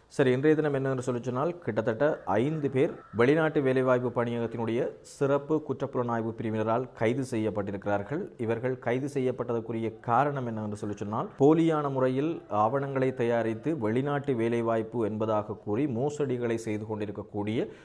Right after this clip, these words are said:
ஒரு கும்பல் தான் அதிரடியாக கைது செய்யப்பட்டிருக்கிறார்கள். அதன்படி, கொழும்பு மாவட்டத்தில் இருக்கக்கூடிய பொரலஸ்கமுவ, மகரகமுவ, நிட்டம்புவ மற்றும் வத்தலை ஆகிய பகுதிகளில் இயங்கி வரக்கூடிய இந்த குழுக்கள், அஹ், அதிரடியாக கைது செய்யப்பட்டிருக்கிறார்கள். இந்த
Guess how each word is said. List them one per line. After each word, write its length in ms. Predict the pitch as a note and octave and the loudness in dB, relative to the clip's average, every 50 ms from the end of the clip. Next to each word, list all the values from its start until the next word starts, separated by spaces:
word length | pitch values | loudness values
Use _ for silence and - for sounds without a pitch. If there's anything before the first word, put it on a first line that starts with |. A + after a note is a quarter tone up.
| - - - | -20 -20 -8
ஒரு 320 | - G2+ G#2+ A2+ C3+ D#3 D3+ | -2 0 0 0 0 -2 -4
கும்பல் 360 | - B2 A#2+ B2 B2+ B2+ A#2 | -4 -6 -2 0 0 0 0
தான் 220 | A2 A#2 C#3 - - - | 0 -2 -4 -6 -6 -4
அதிரடியாக 600 | - G2+ G#2+ A2 G#2+ G#2+ G#2+ G#2+ G#2+ G#2 - A#2 | -2 -2 0 0 0 0 0 0 0 0 0 -4
கைது 320 | G#2 - G2+ G2+ G#2+ G#2+ G#2+ G#2+ | -4 -2 0 0 0 -2 -4 -4
செய்யப்பட்டிருக்கிறார்கள். 800 | G#2+ G#2 G#2+ F#2 G#2 F#2+ G#2 G2 F#2+ G2+ G#2 G2+ G2 G2+ D3+ | -4 -4 -4 -4 -4 -4 -4 -6 -4 -2 -2 -2 -2 0 0
அதன்படி, 480 | D3+ C3+ A#2+ A2+ A2+ A#2 A#2+ A#2+ G#2 G2 - | 0 0 0 0 0 0 0 0 -2 -2 -2
கொழும்பு 380 | - B2 B2+ C#3 C#3 C3+ B2+ | 0 0 0 0 0 0 0
மாவட்டத்தில் 520 | A#2 A2+ A2+ A2+ A2+ A2+ G#2+ A2 - A#2 A2 | 0 0 0 0 0 -2 -4 -4 -2 -2 -2
இருக்கக்கூடிய 480 | G#2+ G2+ G#2+ G2 - G#2+ G#2 G#2 A2 D3+ G3 - - - - F#2+ | -2 -2 -4 -6 -6 -4 -2 0 0 -2 -2 -4 -8 -12 -6 0
பொரலஸ்கமுவ, 680 | G2 A2 A#2 B2 C3+ B2+ - - B2+ A#2+ A#2+ A#2+ A#2+ B2+ D3 F3+ - - - - F#2+ G2 | 0 2 2 2 2 0 0 0 0 0 2 2 2 2 2 0 -2 -6 -12 -8 -2 0
மகரகமுவ, 760 | G#2+ A2 G#2 B2+ C3 A#2+ A#2+ A#2+ A#2+ A#2 A#2 B2+ D#3 F3 - - - | 2 2 2 2 2 2 2 2 0 0 0 0 0 0 -2 -4 -4
நிட்டம்புவ 560 | G#2 A2 G#2+ - B2+ A#2+ A#2 A#2 A2+ B2+ E3 | -2 -2 0 0 0 0 0 2 2 2 2
மற்றும் 300 | D#3 C3 A2+ - G#2 G2+ | 2 0 -2 -2 -2 0
வத்தலை 360 | G#2 B2 C#3 C#3+ D3 D3 C#3+ C#3 | 0 0 2 2 2 2 4 4
ஆகிய 340 | B2+ A#2+ B2 - B2+ A#2 | 2 0 0 -2 -4 -4
பகுதிகளில் 640 | - A#2 A2 A2 A2 A2+ A2 A#2 A2+ A#2+ C3 B2 - - | -4 -4 -4 -4 -4 -4 -2 -2 -2 -2 -2 -6 -6 -4
இயங்கி 340 | G2+ G#2+ A#2 A#2+ B2+ B2 A#2+ | -2 0 0 0 0 -2 -2
வரக்கூடிய 520 | A2+ A2 A2 G2+ - A2+ G#2+ A2 A2 C3 | 0 0 0 0 -2 -2 -2 0 0 0
இந்த 140 | C3 A#2 A2+ | 0 -2 -2
குழுக்கள், 500 | G2 - - G#2+ G#2+ G#2 - - C#3 F#3 - - - - - - - - | -4 -2 0 0 0 0 2 2 2 2 0 -6 -14 -20 -20 -20 -14 -4
அஹ், 400 | - G2 G2 F#2+ F#2+ F#2+ F#2+ G2 | 0 2 4 4 4 4 4 2
அதிரடியாக 720 | - F2+ A2 A2 A#2 B2 A#2 A#2+ A2+ A#2 A2 G#2+ G#2 B2 A2+ | 4 2 2 2 2 2 0 2 2 2 2 0 0 -2 -4
கைது 340 | - - G#2 G#2 A2 A#2 A2+ - | -4 -2 -2 -2 -2 -2 -4 -4
செய்யப்பட்டிருக்கிறார்கள். 800 | A2 G#2 G#2+ G#2 F#2 G#2+ F#2+ G#2 G2+ G2 G#2+ G2+ G2+ G2 - E3+ | -4 -4 -2 -2 -2 -4 -4 -4 -4 -2 -2 -2 -2 0 -2 -2
இந்த 200 | D#3+ C3+ B2+ | -2 0 -2